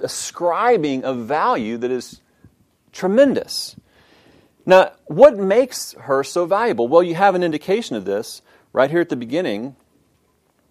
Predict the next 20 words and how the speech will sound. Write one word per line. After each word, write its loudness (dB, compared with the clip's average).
in -2
verses 0
eleven 0
and -10
twelve. -4
It -20
says, 6
"The 6
heart 4
of -4
her -6
husband -2
trusts -4
in -6
her, -10
and 0
he 0
will 4
have -4
no 2